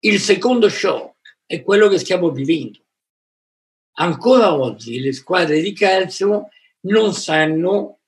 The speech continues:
se ricominceranno a giocare, non ricom-, non ricominceranno a giocare, non sanno in che condizioni, non sanno quali saranno i costi, eh, non sanno quale sarà la fine delle trattative con le società, con le pay T V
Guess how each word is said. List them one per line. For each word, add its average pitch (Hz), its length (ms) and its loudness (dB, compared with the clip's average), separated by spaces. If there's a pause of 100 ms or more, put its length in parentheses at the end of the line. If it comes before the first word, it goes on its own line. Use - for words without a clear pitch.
(220)
se - 140 -4
ricominceranno 147 840 -4
a 135 40 -4
giocare, 170 580 -2
non 170 200 -4
ricom-, 160 500 -4 (180)
non 165 280 -4
ricominceranno 170 680 -6
a 165 40 -6
giocare, - 580 -4 (680)
non 180 260 -2
sanno 208 360 0
in 190 100 -2
che 185 160 -4
condizioni, 185 680 -4 (600)
non 185 300 0
sanno 202 480 0
quali 190 260 0
saranno 190 800 -2
i 175 140 -12
costi, - 600 2 (840)
eh, 147 360 -2
non 175 220 0
sanno 202 560 0
quale 190 300 2
sarà 190 960 0
la 185 120 2
fine 202 400 2
delle 185 260 2
trattative 196 920 0
con 185 280 2
le 180 180 2
società, 190 800 -2
con 185 120 -2
le 175 120 0
pay 202 200 2
T 202 140 -8
V 190 240 -6